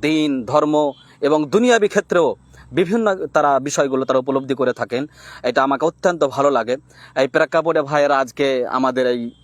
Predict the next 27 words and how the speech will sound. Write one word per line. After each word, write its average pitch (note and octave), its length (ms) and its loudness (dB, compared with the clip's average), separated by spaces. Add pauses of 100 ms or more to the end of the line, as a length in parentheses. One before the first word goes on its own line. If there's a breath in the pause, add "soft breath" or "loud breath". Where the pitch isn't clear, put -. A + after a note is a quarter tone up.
(160)
অঞ্চলে B2+ 460 -2
এসেছেন, D3 360 -2
আলহামদুলিল্লাহ। D#3+ 640 0 (480 loud breath)
তো C#3 420 2 (920)
এই D3 80 4
উদ্দেশ্যে G3 540 4
দু G3 100 2
চারটা E3+ 440 4
আলোচনা, D#3 500 2 (340 loud breath)
যে C#3+ 60 2
অবশ্যই F3 420 2
তারা E3+ 240 2
শিখার F3+ 340 -2
জন্য E3+ 200 0
আগ্রহী F3+ 380 2
এবং E3 180 0
শিখতে F#3+ 320 -2
এসেছেন, F#3+ 420 0 (120)
এই D#3 100 4
মর্মে D#3+ 280 2
আরেকটা C#3 400 4
হাদিস। C3+ 400 0 (400 loud breath)
রাসূল D#3+ 300 2
সাল্লাল্লাহু D3 400 2
আলাইহি C3 140 -2
সাল্লাম D3 240 2
বলছেন, D3+ 420 0